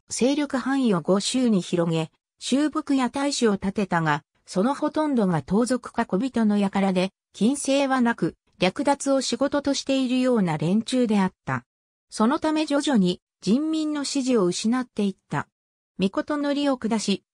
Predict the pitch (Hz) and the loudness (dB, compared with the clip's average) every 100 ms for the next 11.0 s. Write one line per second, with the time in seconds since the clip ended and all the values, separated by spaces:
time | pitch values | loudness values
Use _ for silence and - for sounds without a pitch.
0 | _ 196 285 294 - 240 - - 269 247 | _ 2 2 0 -2 -4 -6 -4 0 2
1 | 196 175 151 _ _ 165 190 294 294 269 | 2 0 -2 _ _ 0 0 2 0 0
2 | 285 277 262 277 262 208 165 226 247 269 | 0 -2 0 2 2 2 2 0 -2 0
3 | 269 254 190 175 165 196 190 196 180 156 | 0 0 0 0 0 0 2 2 0 -2
4 | 233 220 202 175 151 143 - 185 156 - | -2 -2 0 0 0 -2 -4 -6 -8 -10
5 | 131 _ _ _ _ - 226 285 247 254 | -12 _ _ _ _ -4 0 0 0 0
6 | 226 151 156 151 _ _ - 294 294 226 | 0 0 -2 -4 _ _ -6 0 2 0
7 | 170 220 202 175 160 156 _ _ - 254 | 0 0 0 0 -2 -4 _ _ -2 0
8 | 254 254 240 220 - _ - - 226 185 | 2 2 2 2 -2 _ -6 0 2 0
9 | - _ - - 180 269 294 302 285 254 | -4 _ -6 0 2 2 0 -4 -2 0
10 | 190 262 240 156 147 190 180 - 165 | 0 2 2 2 0 -2 -2 0 -4